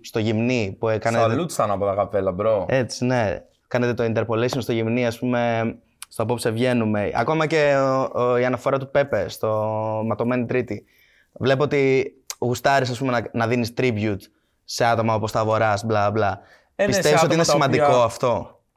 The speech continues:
Speaker 1: Και
Speaker 2: Ε, ρε, brother, ε,
Speaker 1: θες να το κάνεις;
Speaker 2: δεν ξέρω αν είναι σημαντικό ή όχι. Είναι ότι το ένιωθα και το έκανα. Δηλαδή, εγώ πιτσιρικάς, ας πούμε, έχω καεί άπειρες ώρες ακούγοντας το, το «Δεν μας ξεσκαλά», ρε φίλε, ας
Speaker 1: Ναι.
Speaker 2: πούμε. Το...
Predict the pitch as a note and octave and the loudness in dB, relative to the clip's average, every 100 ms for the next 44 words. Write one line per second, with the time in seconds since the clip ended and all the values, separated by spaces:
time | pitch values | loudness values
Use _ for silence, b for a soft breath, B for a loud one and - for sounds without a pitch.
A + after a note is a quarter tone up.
0 | _ _ _ - A#2+ A#2 A#2 G#2 A2 A#2 | _ _ _ 0 2 4 2 2 2 0
1 | A#2 - G#2 G#2 G2+ G2 F#2+ F2 E2 D2+ | -2 -2 0 4 4 2 0 -2 -4 -2
2 | A#2+ A2+ G#2 G#2 F#2 - - _ _ - | -2 -2 -2 -4 -6 -10 -16 _ _ -18
3 | G#2+ A2+ D3 D3+ F#3 D3+ B2 A2 - A2+ | -14 -8 -8 -2 2 2 2 -2 -2 -2
4 | G#2+ F#2+ G#2 G2 G2+ F2+ - C3+ E3+ F3 | -2 0 2 2 0 -2 -4 -8 -6 -6
5 | D#3+ E3 E3 D#3+ C#3+ A#2 B2 C#3+ D3 C#3 | -8 -8 -8 -8 0 2 2 0 -6 -4
6 | C#3+ B2 F2+ F2+ F2+ G2 G2 A2+ A2+ A2+ | -4 -2 -4 -6 -4 -4 -2 -2 -2 -2
7 | A#2 A2 - G#2+ F#2+ A#2+ A2+ - B2 C3+ | -6 -10 -10 -8 -2 -2 -2 -10 -6 -4
8 | C3+ C3+ C3 - B2 C3 C#3+ D3 C#3 F2+ | -4 -4 -6 -2 2 2 2 0 -2 -8
9 | - F2+ F#2+ F#2+ F2+ F2+ F2 - b b | -6 -8 -6 -6 -2 0 -2 -4 b b
10 | b b b - G#2+ G2+ G2+ G2 G2 F#2+ | b b b -2 0 2 2 2 2 0
11 | F#2 F2+ F2+ E2 E2 A2 A2 G#2 - G#2 | -2 -4 -4 -6 -6 -2 -2 -4 -6 -6
12 | G#2+ F#2+ F2 E2+ - F2+ E2+ A2+ G#2 F2 | 0 2 2 0 -4 -6 -2 -2 -4 -8
13 | F2 E2+ F#2+ | -8 -10 -8